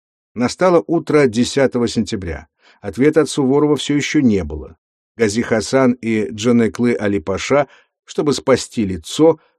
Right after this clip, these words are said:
пытались применить силу. Но тут капитаны кораблей доложили им, что идёт страшный шторм, и от берега надо уходить, иначе суда может разбить о прибрежные скалы и камни.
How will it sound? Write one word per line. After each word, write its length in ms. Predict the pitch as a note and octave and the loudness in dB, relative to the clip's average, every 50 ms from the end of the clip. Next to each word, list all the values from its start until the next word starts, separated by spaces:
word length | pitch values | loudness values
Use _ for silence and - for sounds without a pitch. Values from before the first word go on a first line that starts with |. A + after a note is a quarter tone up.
| _ _ - | _ _ -14
пытались 460 | B2+ B2+ E3 E3+ E3+ D#3+ D3 - - | -4 0 0 2 2 2 0 -2 -4
применить 460 | - D3+ D3 D3 D#3 D#3+ E3 D3+ - | -4 -2 0 2 2 2 0 -2 -4
силу. 560 | - - - - D3 G#2 E2+ C#2+ B1+ - _ _ _ _ _ _ _ _ _ _ | -8 -12 -6 -4 -4 -4 -4 -6 -10 -16 _ _ _ _ _ _ _ _ _ _
Но 80 | G2+ G2+ | -16 -10
тут 220 | - - F#3+ - | -8 -8 -8 -4
капитаны 580 | - C3+ - - A2+ - D3 C#3+ C3+ B2+ A#2 A2 | -6 -4 -4 -4 -4 -2 0 2 2 2 2 0
кораблей 480 | - - G#2+ G#2+ G#2+ G#2+ C#3+ E3+ E3+ D3+ | -2 -2 -2 -2 -2 0 2 2 2 2
доложили 540 | A#2+ B2+ B2+ B2+ B2+ C3 C3 F#3+ G3+ F3 | 4 4 4 4 4 4 4 2 4 4
им, 200 | C#3 A#2+ G#2 - - _ _ _ _ _ | 4 2 2 0 -4 _ _ _ _ _
что 260 | _ - _ C3 C3+ C#3 | _ -10 _ -2 -2 0
идёт 220 | B2+ D3+ D3 B2+ | 2 0 0 0
страшный 540 | - - - C#3+ C#3+ B2+ - - A#2+ A2+ G#2 | -4 -6 -2 0 2 0 2 0 0 0 0
шторм, 500 | - - - - F3+ F#3+ E3 C#3+ A2 - _ _ _ _ _ | -2 -6 -2 2 2 4 4 4 2 0 _ _ _ _ _
и 60 | - A#2+ | -6 -4
от 120 | A#2+ A2+ | -4 -4
берега 480 | G#2+ G#2+ B2+ F#3+ F3 C#3+ A2+ F2+ G2+ G#2 | -6 0 2 4 4 4 2 0 0 0
надо 260 | A#2 C3+ B2+ A2+ C3 | 0 0 2 2 0
уходить, 600 | C3 B2+ - D#3 D3+ C3 G#2+ F2+ D2+ - - - _ _ _ _ | 0 0 0 -2 -2 -2 -4 -8 -8 -12 -16 -18 _ _ _ _
иначе 340 | - G2+ A#2 B2+ A#2+ - A#2+ | -8 -4 -4 -4 -4 -4 -10
суда 340 | - - B2 A2+ C3+ C3+ B2+ | -6 -6 -4 -2 0 2 4
может 320 | B2 A#2+ A#2 A#2 A2+ - | 4 4 4 0 0 2
разбить 460 | A#2 A#2+ A#2 G#2 G#2 A#2 C#3 B2 - - | 2 2 2 2 0 -2 -2 -2 -2 -2
о 140 | A2 G#2 F#2+ | -4 -4 -2
прибрежные 560 | F#2+ G#2+ G#2+ G2+ A#2 A#2+ A#2 G2 G#2 G#2+ G#2+ | -2 -4 -4 -2 -2 -2 -2 0 0 -2 -2
скалы 460 | G2 - - - A#2+ A2 G#2 G2+ G#2 | -4 -6 -4 0 0 2 2 2 2
и 40 | A2 | 0
камни. 500 | G#2+ - A2+ F2+ D#2 D2 - - - _ | -2 -6 -6 -6 -6 -10 -14 -20 -20 _